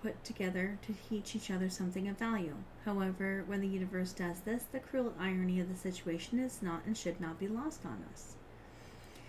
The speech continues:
It is often those that we find the most irritating that in fact were right all along.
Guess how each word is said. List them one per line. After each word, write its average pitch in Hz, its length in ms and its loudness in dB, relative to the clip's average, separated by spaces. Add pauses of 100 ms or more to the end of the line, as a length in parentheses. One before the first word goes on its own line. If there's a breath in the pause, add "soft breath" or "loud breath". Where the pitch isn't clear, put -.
(300 loud breath)
It 247 120 6
is 262 140 4
often 277 380 6
those 226 240 6
that - 100 0
we 208 100 2
find 202 300 2
the 190 40 4
most 185 280 2
irritating 208 800 2 (320)
that 202 180 2
in 208 80 2
fact 185 340 0
were 202 100 0
right 175 340 0
all 151 180 0
along. 165 480 0